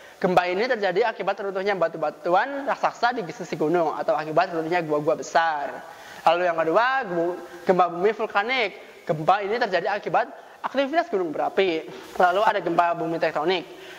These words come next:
Gempa ini terjadi akibat proses tektonik di dalam atmosfer yang berupa pergeseran lapisan batuan sehingga terjadi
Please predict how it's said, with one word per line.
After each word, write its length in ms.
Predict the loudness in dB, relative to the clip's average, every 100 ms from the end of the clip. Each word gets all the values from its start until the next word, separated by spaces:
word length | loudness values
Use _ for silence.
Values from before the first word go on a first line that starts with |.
| 0
Gempa 320 | 4 4 4
ini 240 | 2 2
terjadi 400 | 0 0 2 0
akibat 560 | -2 -4 -2 -2 -2 -6
proses 320 | -4 -2 -2
tektonik 400 | -2 0 -2 -2
di 160 | -2 0
dalam 240 | 2 2
atmosfer 880 | 0 -4 -6 -2 2 2 0 -8 0
yang 160 | 0
berupa 320 | 2 0 2 0
pergeseran 720 | 0 -4 -2 0 0 0 -4
lapisan 400 | -4 0 -2 -2 -6
batuan 400 | -6 -2 2 2
sehingga 480 | 2 -2 0 2 2
terjadi 400 | 2 2 2 0